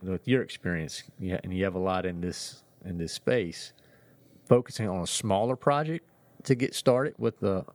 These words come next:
one-line visualization like this, or just open up the gates and let's go?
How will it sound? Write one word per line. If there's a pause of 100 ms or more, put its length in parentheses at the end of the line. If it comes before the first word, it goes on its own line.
(140)
one-line
visualization
like
this,
or (380)
just
open
up
the
gates
and
let's
go?